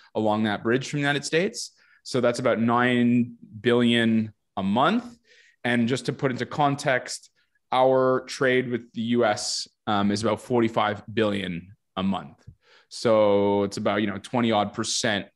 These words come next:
um, of all of Canada's trade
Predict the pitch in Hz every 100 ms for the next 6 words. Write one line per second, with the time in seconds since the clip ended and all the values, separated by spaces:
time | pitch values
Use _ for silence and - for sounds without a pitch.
0 | _ _ - 202 196 98 - 107 104 101
1 | 92 - 101 101 95 95 - - _ _
2 | _ - 113 107 101 76